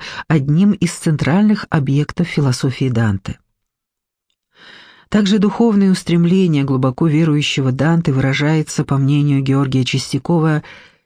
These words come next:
не в бегстве от реальности и повседневности, не в отрицании мира, его культуры, его ценностей, а наоборот – в уважении любви к человеческой жизни.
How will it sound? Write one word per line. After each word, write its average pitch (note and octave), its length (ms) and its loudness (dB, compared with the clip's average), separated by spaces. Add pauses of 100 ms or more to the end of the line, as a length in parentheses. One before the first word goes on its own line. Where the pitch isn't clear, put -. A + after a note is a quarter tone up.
(140)
не E3+ 200 2
в E3 100 -8
бегстве D#3 800 -2
от D#3+ 180 -4
реальности C#3+ 800 0 (380)
и - 80 0
повседневности, D3 1200 -4 (600)
не F#3+ 200 4
в G3 60 4
отрицании G#3 800 2
мира, E3+ 480 2
его D3 260 2
культуры, F3 640 0
его D3+ 180 0
ценностей, E3 600 -2
а C3+ 100 0
наоборот – C3 800 0 (720)
в D3+ 100 0
уважении G3 540 2
любви D#3 380 0
к G#3 80 -12
человеческой F3 760 -2
жизни. B2+ 540 -2